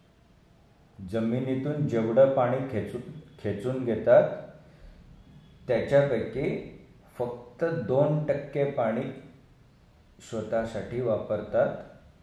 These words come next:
बाकीचं अठ्ठ्याण्णव टक्के पाणी परत हवेमध्ये सोडून देतात. ओके? So water is necessary.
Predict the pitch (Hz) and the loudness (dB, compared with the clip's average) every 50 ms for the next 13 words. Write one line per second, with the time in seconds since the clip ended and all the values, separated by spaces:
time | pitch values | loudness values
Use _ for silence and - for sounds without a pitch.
0 | - 107 104 92 110 104 - - 127 123 - - - 131 135 - - 110 - - | -16 -12 -4 0 0 0 0 -2 -4 -4 -4 -4 -4 -4 -4 -2 -4 -6 -6 -8
1 | - - - 127 123 127 131 139 143 143 139 123 - 123 - - - 127 117 104 | -12 -8 -4 -4 -2 -2 0 0 0 0 0 -2 -4 -6 -6 -6 -8 -8 -8 -8
2 | - - 104 98 107 127 - - - - - - - - - - - - - - | -6 -6 -6 -4 -4 -4 -4 -6 -10 -12 -16 -20 -20 -20 -20 -20 -20 -20 -20 -20
3 | - - - 101 107 127 151 - - - - - - - - - - - - - | -20 -10 -4 -2 2 2 2 2 2 -4 -8 -14 -16 -18 -20 -20 -20 -20 -20 -14
4 | - 104 101 104 104 107 101 101 98 95 101 110 139 - 160 - - - - - | -6 -4 -4 -2 -2 -4 -6 -6 -8 -6 -2 0 0 0 -2 -4 -10 -14 -18 -20
5 | - - - - - - - _ - - _ - _ - - _ - - - - | -20 -20 -20 -20 -20 -20 -20 _ -20 -20 _ -20 _ -20 -20 _ -20 -20 -20 -20
6 | - - 127 123 123 139 143 123 107 92 - - - - - - - - - - | -16 -8 -4 -2 0 0 0 0 -2 -4 -6 -8 -10 -14 -18 -20 -20 -20 -20 -20
7 | - - - - - - - - - - - - - - - - - - _ - | -20 -20 -20 -20 -20 -20 -20 -20 -20 -20 -20 -20 -20 -20 -20 -20 -20 -20 _ -20
8 | - - _ - - - - - - - - - - - 160 170 233 - - - | -20 -20 _ -20 -20 -20 -20 -20 -14 -14 -14 -10 -2 0 0 0 0 -2 -6 -12
9 | - - - - - - - - - - - - - - 113 110 110 113 110 107 | -14 -18 -20 -20 -20 -20 -20 -20 -20 -20 -20 -20 -10 -6 -4 0 2 2 2 2
10 | - 143 135 139 143 139 127 127 127 120 110 - - 135 120 - 131 127 123 139 | 4 4 4 6 4 4 4 2 -2 -2 -2 -2 -2 -4 -4 0 0 0 2 2
11 | 160 | 0